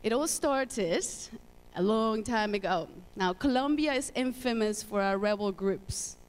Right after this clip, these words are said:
Cyclists are not exception to that rule.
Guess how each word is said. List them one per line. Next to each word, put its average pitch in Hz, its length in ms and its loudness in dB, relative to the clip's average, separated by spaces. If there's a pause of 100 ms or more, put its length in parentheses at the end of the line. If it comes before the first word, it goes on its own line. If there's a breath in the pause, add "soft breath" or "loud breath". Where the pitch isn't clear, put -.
(440)
Cyclists 254 720 0
are 202 140 2
not 214 300 2
exception 208 680 -2
to 185 140 -4
that 175 240 0
rule. 175 560 2